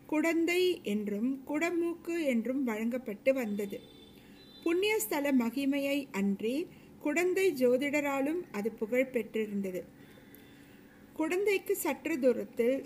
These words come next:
தென்மேற்கு திசையில் சோழர்களின் இடைக்கால தலைநகரமான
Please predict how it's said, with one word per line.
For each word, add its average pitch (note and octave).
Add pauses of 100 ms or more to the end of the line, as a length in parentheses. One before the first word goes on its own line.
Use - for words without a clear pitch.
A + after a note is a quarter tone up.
தென்மேற்கு E4+
திசையில் A#3
சோழர்களின் D4+
இடைக்கால D4
தலைநகரமான A3+